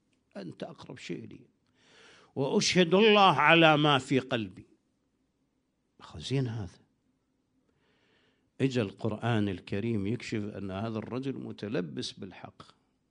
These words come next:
هذا كله باطل. "ومن الناس من يعجبك قوله في الحياة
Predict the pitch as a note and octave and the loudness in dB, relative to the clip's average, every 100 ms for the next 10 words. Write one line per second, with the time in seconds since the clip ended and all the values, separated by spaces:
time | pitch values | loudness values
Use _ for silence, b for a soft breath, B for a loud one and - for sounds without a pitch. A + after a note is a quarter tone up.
0 | _ F2 E2 - D#3+ D3+ F#2+ E2+ - - | _ -20 -20 -12 -8 -8 -10 -16 -20 -20
1 | _ _ _ _ - G2 A2 A#2+ A#2+ A2+ | _ _ _ _ -12 -6 -4 -4 -4 -4
2 | G#2+ G#2+ G#2 - - G2 F#2+ F#2 F#2+ F2+ | -4 -4 -6 -8 -10 -8 -8 -8 -8 -10
3 | F#2 G2 F#2 G2 - G#2 - G#2 F#2+ F#2+ | -10 -10 -8 -10 -10 -12 -10 -10 -10 -12
4 | F#2 G2+ G2+ F2+ - F#2+ F#2+ F2 | -14 -12 -14 -14 -14 -12 -12 -14